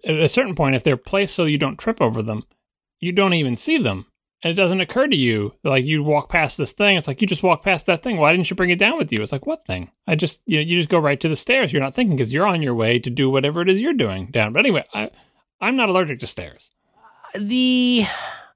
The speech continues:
Speaker 2: the other thing is, though, that, like, the staging or the placing or the whatever, you gotta be real careful when you do that.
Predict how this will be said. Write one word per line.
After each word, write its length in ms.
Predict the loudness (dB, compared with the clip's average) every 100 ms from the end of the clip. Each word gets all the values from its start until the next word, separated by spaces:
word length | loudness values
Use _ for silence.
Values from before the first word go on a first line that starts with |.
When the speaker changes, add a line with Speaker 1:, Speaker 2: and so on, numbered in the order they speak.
| _
Speaker 2:
the 100 | -2
other 120 | 0
thing 180 | 0 2
is, 200 | 2 2
though, 260 | 2 2 2
that, 180 | 0 0
like, 220 | -2 -2 -8 -14 -4
the 140 | 0
staging 840 | 2 4 4 4 0 2 4 2
or 200 | 0 0
the 80 | 0
placing 480 | 2 2 2 2 0
or 60 | 2
the 100 | 4
whatever, 320 | 4 2 0 -6 -14
you 80 | -4
gotta 100 | 0
be 120 | 2
real 400 | 2 4 2 2
careful 320 | 0 -4 -2
when 100 | -2
you 80 | 0
do 140 | -2 -4
that. 220 | -6